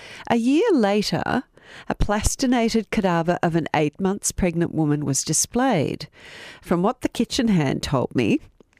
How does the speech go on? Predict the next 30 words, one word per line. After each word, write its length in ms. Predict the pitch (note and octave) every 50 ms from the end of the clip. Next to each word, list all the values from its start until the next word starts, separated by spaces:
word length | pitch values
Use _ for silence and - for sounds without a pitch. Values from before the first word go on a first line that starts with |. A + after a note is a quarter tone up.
| _ _ - - - - -
the 100 | E3+ E3+
wife 340 | D#3 E3+ E3+ F#3 A#3+ -
of 120 | - - -
the 80 | E3+
cheating 380 | - - F#3+ F#3 F3+ - F3+ E3+
politician 680 | - F3 E3 D#3 D#3 - - D#3 C#3+ - D#3 D3 D#3 - - - - - _ -
was 160 | F#3 - -
also 640 | - - F#3 G#3 A3+ - - C4 B3+ C4 C4+ C4 - -
the 100 | A3 F#3+
C 460 | - - - - G3+ F#3+ F#3 F#3 F3+
E 40 | E3
O 240 | D#3 D3+ D3+ D#3+ - - -
of 120 | E3+ -
the 80 | - F3
human 420 | - - - F3+ F3 F3+ F3 E3+
body 280 | E3 E3+ D#3+ D#3+ E3+ D#3+
plastination 760 | - - D#3 - - - D3+ D3 E3 G3+ A3 - - F3+ F3+
company 480 | - - D3+ D3 - D3 D3 D#3 F3+ - - - - - - _ - E3+ E3 E3
based 480 | F#3+ F#3 G3+ G#3+ G3 - - - - -
in 360 | F#3+ F3+ F#3 F#3 F3+ F3 - - - - - _ _ _ -
Dalian 800 | - F3+ F3 F3+ F3 F3 F3 D#3+ D3+ D3 C3 G#2 - F2+ F#2+ D#2+
in 120 | A2+ E3
China. 600 | D#3 - - E3+ E3+ E3+ E3 D#3 A#2 D2+ G#1+ - - - - - - - - - - - - _ _ _ _ -
Now, 140 | E3+ D#3+
Denali, 680 | D#3 D3+ E3 D#3+ F3 F3 F#3 F#3+ G3 F3 D3 F#3+ B3 -
who 160 | - - D3
emailed 360 | D3 C#3+ C3 B2+ C3 C3 -
us, 80 | - D3+
says, 400 | - - - D#3+ C3 B2+ - - - - - - -
"Upon 240 | - - - C#4